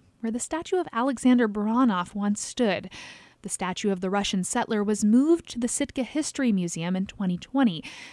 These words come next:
after members of the public called on the assembly to remove it. Moreno says she hopes it will be an opportunity for healing and coming together.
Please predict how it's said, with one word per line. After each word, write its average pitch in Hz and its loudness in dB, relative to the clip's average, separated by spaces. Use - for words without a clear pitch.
after 220 0
members 277 4
of 233 -4
the 247 0
public 247 -4
called 302 0
on 269 2
the 277 0
assembly 269 -2
to - -4
remove 240 2
it. - -12
Moreno 208 2
says 247 0
she - -8
hopes - -6
it - -6
will 262 -2
be 247 0
an 233 4
opportunity 220 0
for 220 -8
healing 226 -4
and 254 -2
coming 202 0
together. 226 -4